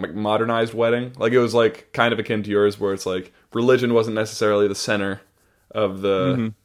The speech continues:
Speaker 1: whole thing. Um,
Speaker 2: Some might say not present at all.
Speaker 1: and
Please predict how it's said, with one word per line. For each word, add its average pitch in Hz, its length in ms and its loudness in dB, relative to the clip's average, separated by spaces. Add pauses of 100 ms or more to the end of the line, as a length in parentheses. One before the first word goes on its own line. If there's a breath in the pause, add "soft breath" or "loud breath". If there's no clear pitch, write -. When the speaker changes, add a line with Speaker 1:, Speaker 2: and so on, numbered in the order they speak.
(120)
Speaker 1:
whole 104 220 0
thing. 101 520 -6 (140)
Um, 98 480 -6 (640)
Speaker 2:
Some 113 220 -10
might 110 180 -6
say 113 180 -2
not 110 220 -4
present 113 360 -4
at 107 80 -6
all. 110 120 -4
Speaker 1:
and 107 320 -2